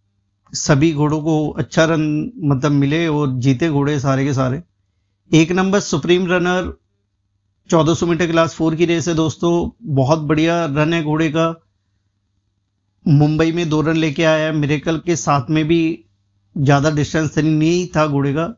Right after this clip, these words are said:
डिस्टेंस यार इसलिए कह रहा हूँ क्योंकि जब ज़्यादा डिस्टेंस नहीं होता तो कहीं ना घोड़े की परफॉर्मेंस कैलकुलेट हो जाती है मार्जिन की वजह से भी। और उम्मीद करते हैं सुप्रीम रनर जीते। रॉयल पल दोस्तों,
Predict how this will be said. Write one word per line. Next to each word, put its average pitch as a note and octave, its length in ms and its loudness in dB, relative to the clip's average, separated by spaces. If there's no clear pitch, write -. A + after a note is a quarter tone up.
डिस्टेंस G3 500 0
यार A3+ 140 2
इसलिए A3 280 -4
कह G#3+ 100 0
रहा A3 80 0
हूँ A3+ 80 -4
क्योंकि G#3+ 240 -4
जब G3 300 -2
ज़्यादा E3 240 2
डिस्टेंस F#3 480 -6
नहीं F#3+ 80 -2
होता F3 120 -4
तो G3 100 -2
कहीं F3 220 -2
ना F3+ 120 -4
घोड़े D3+ 260 2
की F3 100 -2
परफॉर्मेंस E3 640 -2
कैलकुलेट E3 460 2
हो D#3+ 60 0
जाती D3+ 300 -2
है D#3+ 120 -6
मार्जिन D3 520 2
की D#3+ 100 -2
वजह D3 220 0
से C#3 160 -4
भी। D#3+ 120 -8
और C3 360 4
उम्मीद D#3+ 360 2
करते F#3 220 0
हैं G3+ 80 0
सुप्रीम F#3 360 0
रनर F#3 300 -2
जीते। E3+ 300 0
रॉयल E3+ 300 0
पल F#3 260 0
दोस्तों, F3 440 -2